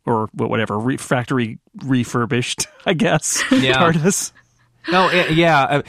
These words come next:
Speaker 2: and that is, that is one thing that Moffat is so good at. He, he announced, he pre-announced back on, um, the old, uh, Outpost Gallery, Gallifrey forum, you know, when somebody was asking why R T D was never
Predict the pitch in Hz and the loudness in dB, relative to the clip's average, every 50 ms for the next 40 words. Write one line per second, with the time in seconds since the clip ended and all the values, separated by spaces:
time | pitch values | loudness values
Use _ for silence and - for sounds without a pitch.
0 | - - - 175 180 196 196 202 190 175 - - 151 175 190 202 190 165 - 151 | -6 0 2 2 4 4 4 4 2 0 0 0 2 2 2 4 2 2 0 0
1 | 143 143 139 131 - - 131 123 120 113 113 - 113 117 123 120 - 139 123 - | 0 0 0 0 0 0 0 0 2 0 0 0 2 2 2 2 0 -2 -2 -2
2 | 117 113 107 - - - - - 127 123 123 123 117 107 113 117 110 104 92 82 | -2 -2 -2 0 0 0 2 2 4 4 2 2 0 0 0 0 0 0 -2 -4
3 | 76 - - - 165 180 190 175 165 - - 139 165 196 196 180 170 - - 127 | -8 -8 -6 -4 -2 -2 -2 -4 -4 -4 -4 -2 -2 -2 -2 -2 -2 -2 -2 0
4 | 123 127 131 139 139 127 101 - - - - - 175 175 - - 190 175 160 127 | 2 2 2 2 2 0 -2 -4 -8 -8 -4 -2 -2 -2 0 0 2 2 4 4
5 | 117 107 98 90 - - 117 110 113 - - 110 107 104 101 101 104 98 - 101 | 2 0 -2 -2 -2 0 0 0 0 0 0 0 2 2 0 0 -2 -2 -2 -2
6 | 104 101 98 98 101 101 110 92 98 113 113 110 107 101 - 104 98 101 98 92 | 0 0 0 -2 -2 -2 -2 -2 0 0 0 0 -2 -2 -2 -2 0 -2 -2 -4
7 | - _ - 110 117 - - 113 104 - - 110 101 101 92 101 95 95 - - | -6 _ -2 -2 -2 0 0 -2 -4 -2 -2 0 0 0 0 -2 -2 -4 -4 -4
8 | 113 113 104 101 104 101 - 95 92 90 - 123 117 110 92 82 78 - - 71 | -4 -2 0 0 0 -2 -2 -4 -4 -2 -2 -2 -2 -2 -2 -4 -6 -10 -10 -10
9 | 76 85 78 69 - _ - - - - - - - _ - 120 120 113 110 110 | -8 -8 -8 -10 -12 _ -16 -20 -20 -20 -20 -20 -16 _ -2 0 2 2 2 2
10 | 110 101 - - 123 113 127 120 110 107 - 117 110 110 - - 104 98 98 110 | 0 0 0 0 0 2 2 2 0 2 2 2 0 0 0 -2 -4 -2 0 0
11 | 104 104 104 104 104 - 107 107 104 101 - 107 98 92 98 101 98 95 92 92 | 2 2 2 0 0 0 0 0 0 -2 -2 -4 -4 -2 -2 -2 -2 -2 -2 -4
12 | 87 - - - - - 98 95 95 95 95 90 87 - 104 101 101 95 98 95 | -6 -10 -16 -16 -12 -10 -8 -6 -4 -4 -2 -2 -2 -2 0 0 0 0 -2 -2
13 | 95 92 | -4 -4